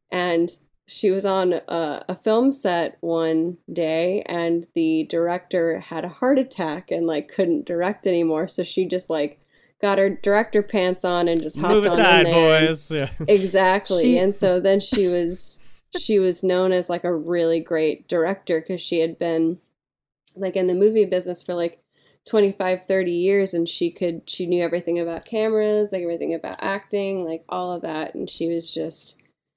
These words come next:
Speaker 1: she was great. So that's kind of, like, a quick biddy on her story.
Speaker 3: Wow.
Speaker 1: Yeah, that's crazy. So this episode was, uh, from season five,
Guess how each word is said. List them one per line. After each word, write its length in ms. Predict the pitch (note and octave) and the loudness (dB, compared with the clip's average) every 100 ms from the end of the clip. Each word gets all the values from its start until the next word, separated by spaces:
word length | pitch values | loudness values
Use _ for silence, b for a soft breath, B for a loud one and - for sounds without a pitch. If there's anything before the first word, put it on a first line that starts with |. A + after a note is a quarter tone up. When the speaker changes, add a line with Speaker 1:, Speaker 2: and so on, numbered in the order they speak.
| _ - | _ -12
Speaker 1:
she 200 | - F#3 | -4 -2
was 160 | F3 | -2
great. 480 | E3+ F#3 F3 E3 - _ _ _ _ _ | -6 -6 -4 -4 -6 _ _ _ _ _
So 560 | - - F3+ F3 F3 F3+ | -6 -2 0 2 0 0
that's 220 | G#3 G#3 | 0 0
kind 240 | - A3 G#3+ | 2 4 4
of, 100 | G3+ | 2
like, 160 | F#3+ | 2
a 80 | F#3 | 0
quick 360 | F#3 G3 F#3 F3 | 0 -2 -2 -2
biddy 280 | F3 E3+ E3+ | -2 0 0
on 180 | D#3+ E3+ | -2 -4
her 220 | - E3 | -6 -8
story. 600 | - E3 D#3+ D#3 - E3+ | -6 -6 -4 -4 -6 -8
Speaker 3:
Wow. 280 | G3+ F#3+ F3+ _ - | -8 -8 -8 _ -10
Speaker 1:
Yeah, 380 | G3+ F3 D#3 E3+ - | -6 -4 -6 -12 -12
that's 200 | G#3 G3 | -10 -10
crazy. 580 | - F#3 F3 E3+ E3+ E3+ _ _ _ - - | -8 -6 -4 -2 -4 -6 _ _ _ -16 -6
So 180 | A#3 | -2
this 140 | A#3 C4 | 0 0
episode 560 | A#3 B3 - B3 A3+ A3 | -4 -2 -2 -2 -2 0
was, 360 | G3+ G3 F#3+ - | 2 2 0 -6
uh, 240 | F#3 E3+ F3 | -6 -6 -6
from 240 | G3+ F#3 | -4 -2
season 520 | - G#3 G3+ G3+ G3+ | -2 -2 0 2 0
five, 520 | G3 F3 F3 F3+ G3 | 0 -4 -4 -4 -4